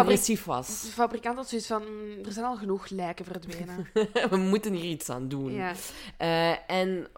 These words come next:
Speaker 1: dan speciaal voor het onderzoek heeft de fabrikant nog eens een bus Cleanest,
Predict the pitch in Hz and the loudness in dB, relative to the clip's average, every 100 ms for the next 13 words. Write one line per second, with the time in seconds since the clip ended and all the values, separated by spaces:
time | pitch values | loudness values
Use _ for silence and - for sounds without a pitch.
0 | - 151 170 170 160 - 135 147 214 180 | -16 -4 -2 -2 -4 -2 0 0 0 -2
1 | 147 - 180 196 202 202 185 - 170 147 | -2 -2 -2 -2 -2 -6 -10 -8 -6 -6
2 | 131 143 185 - 170 175 - - _ _ | -6 -6 -6 -6 -4 -4 -6 -8 _ _
3 | 156 147 135 151 - - 180 156 151 - | -8 -6 -6 -6 -8 -8 -6 -4 -4 -6
4 | - - | -8 -14